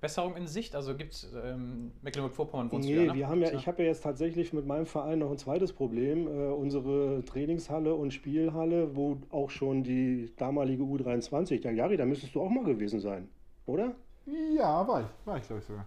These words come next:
Speaker 3: Ja, klar.
Speaker 2: Ja, und die Halle, und die Halle ist ja auch unsere Trainingshalle und unsere eigentliche Spielhalle sowieso.
Speaker 3: Ah.
Speaker 2: Die ist ja jetzt belegt durch ein Impfzentrum. Also ich habe jetzt noch nicht mal, selbst wenn ich wollte, habe ich noch nicht mal eine Trainingsstätte zur Verfügung.
Speaker 1: Ah, okay. Na gut, ja.
Speaker 3: Ja. Ja gut,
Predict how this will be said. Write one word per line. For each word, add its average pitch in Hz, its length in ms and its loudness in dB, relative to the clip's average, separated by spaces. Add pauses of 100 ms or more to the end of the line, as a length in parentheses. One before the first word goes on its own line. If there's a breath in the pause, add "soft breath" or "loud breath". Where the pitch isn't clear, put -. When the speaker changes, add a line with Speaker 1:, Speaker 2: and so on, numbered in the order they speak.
(120)
Speaker 3:
Ja, 131 140 2
klar. 165 380 4
Speaker 2:
Ja, 170 180 -2
und 139 160 0
die 170 160 2
Halle, 202 300 4
und 165 240 2
die 180 140 2
Halle 185 240 2
ist 180 160 0
ja 165 120 2
auch 156 160 0
unsere 160 400 2
Trainingshalle 190 500 2
und 170 100 2
unsere 156 280 2
eigentliche 147 360 -2
Spielhalle 170 500 2
sowieso. 190 460 4
Speaker 3:
Ah. 208 60 -2 (520 loud breath)
Speaker 2:
Die 143 160 0
ist 170 200 0
ja 165 80 4
jetzt 160 280 2
belegt 156 420 2
durch 156 160 0
ein 147 80 0
Impfzentrum. 107 680 -2
Also 110 160 -2
ich 113 100 -8
habe 131 140 -2
jetzt 127 120 -6
noch 127 60 -2
nicht 135 160 -2
mal, 139 140 0
selbst 139 180 -2
wenn 135 100 0
ich 110 140 -4
wollte, 139 480 2
habe 127 160 -2
ich 131 80 -4
noch 127 80 0
nicht 131 180 -2
mal 139 100 -2
eine 123 120 -2
Trainingsstätte 117 560 -2
zur 101 160 -4
Verfügung. 95 480 -8 (480)
Speaker 1:
Ah, 123 220 -8
okay. 110 220 -10 (200)
Na 110 140 -10
gut, 104 240 -12 (120)
ja. 127 120 -12 (160)
Speaker 3:
Ja. 113 180 -8 (800 loud breath)
Ja 123 80 -8
gut, 139 220 -4